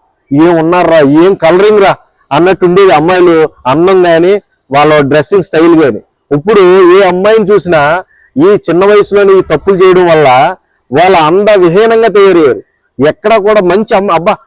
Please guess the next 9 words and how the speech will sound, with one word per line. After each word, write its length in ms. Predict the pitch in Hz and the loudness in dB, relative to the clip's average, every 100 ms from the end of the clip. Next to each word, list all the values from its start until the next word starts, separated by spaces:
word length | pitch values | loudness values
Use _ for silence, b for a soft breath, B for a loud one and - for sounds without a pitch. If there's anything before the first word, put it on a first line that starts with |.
| _ - | _ -6
సూపర్ 340 | 196 185 180 | -4 -2 0
ఉందిరా 240 | 190 214 | 0 2
ఈ 140 | 208 190 | 2 2
అమ్మాయి 280 | 175 202 196 | 0 -2 -2
అంటాక 280 | 190 220 208 | -2 -2 0
లేకుండా 340 | 214 202 220 | 0 0 -2
పోయింది. 360 | 185 180 135 - _ _ _ | 0 -2 -2 -10 _ _ _
అర్థమైందా 400 | 123 135 214 220 | -4 0 0 0
మీకు 380 | 165 143 156 214 | 0 0 0 -4